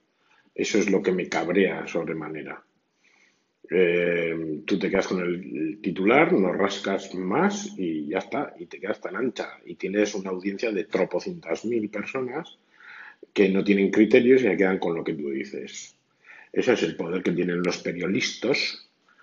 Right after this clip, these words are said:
y el que ejercen sin control.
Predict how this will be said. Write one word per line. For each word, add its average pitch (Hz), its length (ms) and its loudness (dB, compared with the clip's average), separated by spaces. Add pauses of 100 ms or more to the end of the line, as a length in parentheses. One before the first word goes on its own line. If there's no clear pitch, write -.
(480)
y 85 480 2
el 80 580 -2
que 76 320 -2
ejercen 85 580 0
sin 73 600 -6
control. 71 720 -4